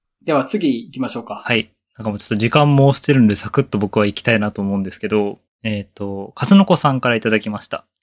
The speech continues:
Speaker 2: 紹介していただきたい映画は、愛についての映画です。と申しますのも、私は趣味で創作をし、同人誌を出しています。男女の恋愛、女同士、男同士、あらゆる恋愛を描いてきたのですが、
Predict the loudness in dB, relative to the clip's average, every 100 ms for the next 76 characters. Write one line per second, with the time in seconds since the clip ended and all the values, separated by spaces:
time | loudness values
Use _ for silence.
0 | _ _ 2 4 4 4 2 2 2 2
1 | 2 4 2 4 6 6 4 2 2 -2
2 | -2 -2 2 0 2 2 2 -2 -4 -8
3 | -14 _ _ 2 2 4 4 6 6 4
4 | 2 4 4 2 -4 -2 2 4 4 6
5 | 6 4 0 -2 -2 -2 0 0 0 0
6 | 0 _ 0 2 2 0 2 0 -2 -6
7 | -14 -14 -20 -20 _ _ _ 2 6 6
8 | 6 4 6 6 4 2 -4 -10 _ 2
9 | 6 6 6 6 4 0 -2 0 2 6
10 | 4 4 -6 -4 0 2 4 4 4 2
11 | 2 0 2 2 2 -2 -4 -6 -6 -4
12 | 0 0 -2